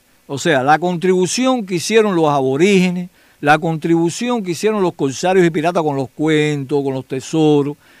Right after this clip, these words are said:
la contribución que hicieron los negros cimarrones, aunque no dijimos por qué, eh, no había, eh, tanta huella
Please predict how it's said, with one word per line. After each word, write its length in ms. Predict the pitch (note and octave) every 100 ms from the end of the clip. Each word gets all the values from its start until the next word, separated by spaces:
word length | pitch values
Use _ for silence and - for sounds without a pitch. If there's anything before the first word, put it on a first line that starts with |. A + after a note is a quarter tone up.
| _
la 220 | D3 D#3+ F3
contribución 840 | F#3 E3+ F#3+ F#3 F3+ A#3+ C4 A3+
que 80 | F#3+
hicieron 320 | - A3+ G#3+
los 160 | E3+
negros 320 | E3+ A3+ G#3 F#3+
cimarrones, 540 | E3+ D#3 F3+ G3+ F#3+ - _ _ -
aunque 1000 | C#3+ C#3+ B2+ D3 C#3+ C#3 C3+ C3 B2+ A2+ _ _ -
no 680 | B2+ C3+ E3+ G3+ G#3 G3+ D#3+
dijimos 480 | C#3+ C#3 G3 A3+ F3+ -
por 320 | D3+ C#3+ C#3
qué, 300 | A#2+ G#3 G#3 - _ _ _ _
eh, 300 | C3+ C3+ C3
no 180 | C3 E3
había, 640 | F#3 G#3 A3 F3 C#3+ B2+ - _ -
eh, 300 | C3 B2+ C3+ _ _ _ -
tanta 1080 | F#3+ G#3+ E3+ F3 D#3 D3 C#3+ C3+ C3+ C3+ C#3 D3 -
huella 580 | F#3+ A3+ G3+ C#3+ A#2